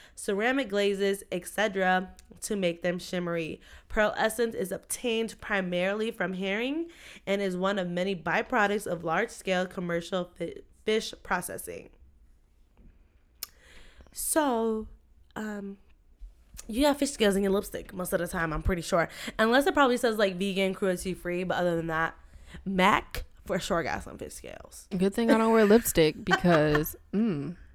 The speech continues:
Speaker 1: Yeah, we just wear glasses now, but the pearlescence, the little shimmery pearl thing. So nail polishes and stuff,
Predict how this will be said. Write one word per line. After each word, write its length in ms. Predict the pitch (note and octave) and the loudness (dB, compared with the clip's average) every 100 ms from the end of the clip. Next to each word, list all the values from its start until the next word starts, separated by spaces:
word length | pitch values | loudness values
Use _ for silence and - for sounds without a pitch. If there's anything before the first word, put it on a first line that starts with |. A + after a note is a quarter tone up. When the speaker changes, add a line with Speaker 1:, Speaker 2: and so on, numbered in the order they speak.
| - - - - - - | -20 -20 -20 -20 -20 -8
Speaker 1:
Yeah, 180 | G3 F#3 | -4 -2
we 100 | G3+ | -2
just 180 | C4 - | -4 -6
wear 120 | C#4+ | -6
glasses 380 | - G#3+ - - | -6 -8 -10 -14
now, 220 | - - | -12 -10
but 220 | F#3+ - - | -12 -12 -6
the 120 | G3+ | -4
pearlescence, 640 | G3+ C4+ A#3 A#3 A#3+ F#3 | 0 2 4 2 0 -4
the 60 | G#3 | 0
little 200 | G#3 A3 | 2 2
shimmery 420 | F#3+ - A3 G#3 | 0 -4 -4 -4
pearl 240 | G3 G3+ G3 | -4 -2 -2
thing. 320 | F#3+ - - | -6 -10 -14
So 140 | - - | -14 -10
nail 160 | F3 | -8
polishes 420 | F3+ G3+ G3 F#3+ G3+ | -8 -8 -8 -10 -14
and 100 | F#3+ | -14
stuff, 220 | - G3 | -14 -14